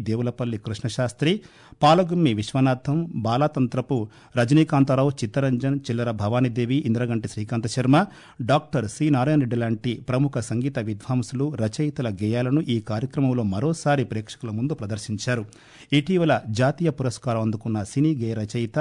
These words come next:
కాసర్ల శ్యామ్ చరణ్ అర్జున్ ఈ కార్యక్రమానికి హాజరయ్యారు. కీర్తిశేషులు రావు బాలసరస్వతికి ఈ సందర్భంగా ఘనంగా నివాళులర్పించారు.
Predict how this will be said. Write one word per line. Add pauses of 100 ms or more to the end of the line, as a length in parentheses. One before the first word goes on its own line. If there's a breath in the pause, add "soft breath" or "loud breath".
(140)
కాసర్ల
శ్యామ్ (400 loud breath)
చరణ్
అర్జున్
ఈ
కార్యక్రమానికి
హాజరయ్యారు. (480 soft breath)
కీర్తిశేషులు
రావు
బాలసరస్వతికి
ఈ
సందర్భంగా (160)
ఘనంగా (380 loud breath)
నివాళులర్పించారు.